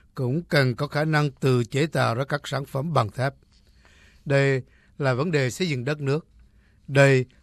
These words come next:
là vấn đề xây đắp hạ tầng cơ sở quốc gia. Người dân Úc không thể chịu ơn các nước khác trong ngành kỹ nghệ sắt thép. Trong khi đó, Tổng trưởng Ngân khố Scott Morrison cho rằng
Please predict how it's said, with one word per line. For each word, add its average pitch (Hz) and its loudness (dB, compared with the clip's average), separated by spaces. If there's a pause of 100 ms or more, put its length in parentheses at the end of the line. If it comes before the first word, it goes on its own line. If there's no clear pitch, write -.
là 151 4
vấn 147 0
đề 131 2
xây 180 0
đắp 180 2
hạ 127 2
tầng 113 -4
cơ 151 -2
sở 147 -4
quốc 147 -6
gia. 131 2 (760)
Người 151 8
dân 196 6
Úc 202 2
không 185 0
thể 165 2
chịu 156 2
ơn 165 2
các 160 0
nước 160 0
khác 160 0 (140)
trong 170 0
ngành 123 0
kỹ 151 -8
nghệ 127 0
sắt - -6
thép. 123 -2 (1400)
Trong 143 0
khi 147 0
đó, 131 2
Tổng 131 -4
trưởng 123 -2
Ngân 156 -2
khố 127 0
Scott 156 0
Morrison 139 2
cho 151 2
rằng 117 0